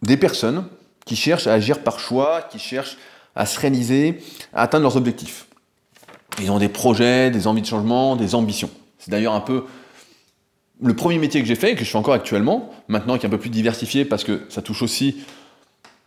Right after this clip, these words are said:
la réalisation de soi, j'ai envie de dire, euh, l'entrepreneuriat,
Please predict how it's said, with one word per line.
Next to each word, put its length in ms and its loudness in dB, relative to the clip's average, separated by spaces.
la 200 2
réalisation 540 2
de 40 0
soi, 160 4
j'ai 60 4
envie 100 2
de 60 -6
dire, 300 2
euh, 140 4
l'entrepreneuriat, 800 0